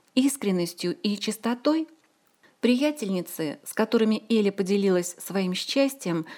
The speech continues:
не скрываясь, завидовали ей. Сергей был не только хорош собой,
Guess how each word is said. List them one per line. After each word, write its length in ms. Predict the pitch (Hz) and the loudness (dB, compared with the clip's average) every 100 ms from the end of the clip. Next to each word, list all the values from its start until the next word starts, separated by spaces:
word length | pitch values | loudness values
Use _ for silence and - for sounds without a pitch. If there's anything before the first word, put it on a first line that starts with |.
| - | -2
не 140 | 233 240 | 2 2
скрываясь, 680 | 247 254 254 262 254 247 - | 2 0 2 2 2 -2 -4
завидовали 680 | 214 233 196 151 160 156 | -2 0 -2 -4 -6 -6
ей. 440 | 156 156 151 139 - _ _ _ | -8 -10 -12 -12 -18 _ _ _
Сергей 460 | - - 180 180 202 | -6 -2 -2 0 0
был 180 | 180 190 | 2 0
не 160 | 185 | 0
только 440 | 185 - 285 285 233 | -2 0 0 0 -6
хорош 420 | - 196 180 160 | -4 -2 -2 -2
собой, 580 | - 190 180 185 160 | -2 -2 0 2 2